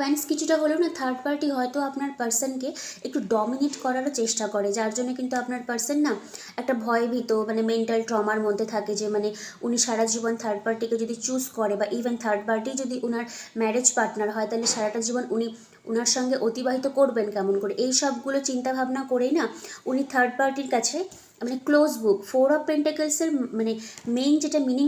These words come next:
হলো সেটা হচ্ছে গিয়ে ক্লোজ বুক, মানে আমি আর খুলবো না, ওপেন আপ হব না, যা হওয়ার হয়ে গেছে, যা ইমোশন ইনভেস্ট করার আমি করে দিয়েছি, লাভার্সের এনার্জি এসছে,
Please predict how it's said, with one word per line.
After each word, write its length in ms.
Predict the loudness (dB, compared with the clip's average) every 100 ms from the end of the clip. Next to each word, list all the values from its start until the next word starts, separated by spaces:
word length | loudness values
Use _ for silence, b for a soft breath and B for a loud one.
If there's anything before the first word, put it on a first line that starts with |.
| 4
হলো 120 | 2 0
সেটা 140 | -2 -2
হচ্ছে 140 | 0
গিয়ে 100 | 0 4
ক্লোজ 200 | 4 4 2
বুক, 120 | -2 0
মানে 120 | -2 0
আমি 120 | 2 2
আর 60 | 0 -2
খুলবো 280 | 2 4 4 0
না, 40 | 0 0
ওপেন 180 | 0 0
আপ 80 | -2 -2
হব 120 | 0 0
না, 40 | 0 B B B -2
যা 100 | 4 6
হওয়ার 220 | 6 4 4
হয়ে 180 | 2 2 0
গেছে, 160 | -2 -4
যা 80 | -4 -4 -4
ইমোশন 320 | -2 0 0 0
ইনভেস্ট 300 | 0 0 0 0
করার 180 | 0 0
আমি 100 | -2 -2
করে 140 | 0 0
দিয়েছি, 220 | 0 -2 0
লাভার্সের 340 | 0 -2 -2 0
এনার্জি 260 | 0 0 0
এসছে, 200 | 2 2